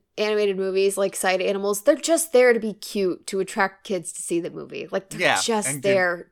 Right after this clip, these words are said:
Speaker 1: to
Speaker 2: sell
Speaker 1: be in the
Speaker 2: plushies later.
Speaker 1: trailer. Yeah, to s-,
Speaker 2: Yeah.
Speaker 1: to sell merchandise. But
Speaker 2: Yeah,
Speaker 1: you
Speaker 2: ki-
Speaker 1: can't sell merchandise of a cockroach, you know?
Speaker 2: No.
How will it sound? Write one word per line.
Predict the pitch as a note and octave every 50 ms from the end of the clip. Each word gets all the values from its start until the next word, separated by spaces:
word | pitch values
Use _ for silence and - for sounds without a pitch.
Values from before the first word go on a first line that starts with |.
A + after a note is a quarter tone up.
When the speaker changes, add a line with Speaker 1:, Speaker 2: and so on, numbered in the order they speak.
| -
Speaker 1:
to | - - G3 G3
Speaker 2:
sell | E3 C#3+ C3+
Speaker 1:
be | - E3+ - B3 C4+ C4+
in | C#4 C#4
the | C#4+ C4
Speaker 2:
plushies | - - -
later. | A#3 A#3 A3+ A3+
Speaker 1:
trailer. | G#3 G#3 G#3+ G3+ G3+ G3+ G#3 G#3+ G#3 - _ _ _ _ _ _
Yeah, | - - B3+ A3 F3+ D3+ - F3 -
to | - A#3
s-, | A3+ A3+ - - -
Speaker 2:
Yeah. | A3+ B3+ -
Speaker 1:
to | A#3 G#3+
sell | - - B3+ A#3+
merchandise. | A#3 A3+ G#3+ G#3+ G#3+ G#3 F3+ F3+ D#3+ D#3+ F3 - - _ _ _ _ _ _ _ -
But | - -
Speaker 2:
Yeah, | -
Speaker 1:
you | G4 G#4
Speaker 2:
ki- | G#4 G#4+
Speaker 1:
can't | A#4 A#4 B4 B4
sell | - C5 B4 A#4 G4+
merchandise | G4 G4 G4 - F4+ E4+ G4 E4 D4 C4+ C4+
of | A#3+ A#3
a |
cockroach, | A3 A#3+ A#3+ G#3 G#3 G#3 - G#3 F#3 D#3 E3+ F3 - -
you | A#3+ B3
know? | B3+ C4 C4 C4+ C4+ C4+
Speaker 2:
No. | C#4 E4+ F4+ D4+ F#3+ B2 G2 A2+